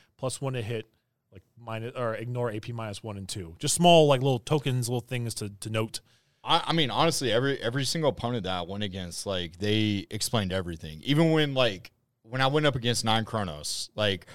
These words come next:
Speaker 2: I was like, "Wait a minute, what, what's going on?" Dark Technomancer. Like, I thought, I thought that was, like, no auto hit guns. And come to find out,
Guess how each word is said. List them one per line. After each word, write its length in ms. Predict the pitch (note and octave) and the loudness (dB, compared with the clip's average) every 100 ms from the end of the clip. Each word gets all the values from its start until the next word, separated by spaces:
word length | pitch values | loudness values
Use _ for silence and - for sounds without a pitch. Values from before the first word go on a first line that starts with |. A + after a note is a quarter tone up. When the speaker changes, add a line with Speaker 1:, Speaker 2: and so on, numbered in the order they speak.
| - - | -20 -2
Speaker 2:
I 20 | |
was 100 | C3 | 2
like, 140 | C#3 B2 | 4 6
"Wait 160 | D#3+ | 6
a 40 | C#3 | 6
minute, 280 | A#2 G2 _ | 0 -4 _
what, 240 | B2 C3 | -8 -4
what's 220 | C#3+ D3+ - | 2 2 4
going 200 | D3+ C#3 | 2 4
on?" 300 | C#3 G#2 F2+ | 2 0 2
Dark 240 | C3+ C3+ | 2 4
Technomancer. 680 | C3 C3 A2+ G#2+ G2 - G2 | 0 0 -2 -4 -6 -8 -10
Like, 200 | - A2+ | -4 0
I 100 | G#2 | 2
thought, 280 | B2+ D3+ B2 - | 8 8 8 2
I 60 | A#2+ | 2
thought 240 | D#3+ D3 | 4 6
that 140 | C3+ | 6
was, 160 | C3+ A#2 - - | 6 2 -4 -4
like, 320 | A2 F#2+ - | -2 -2 -2
no 360 | A#2 A#2+ C3 B2+ | 2 8 8 6
auto 340 | A2 A#2 A2 | 4 4 4
hit 260 | G2 F#2+ E2 | 2 -2 -4
guns. 460 | F2+ D#2+ E2 - - - _ _ - | -6 -6 -6 -8 -10 -20 _ _ -8
And 140 | A#2 | 0
come 140 | D3+ | 2
to 60 | D3 | 4
find 200 | D3 C#3 | 4 6
out, 280 | C#3 C3 | 6 4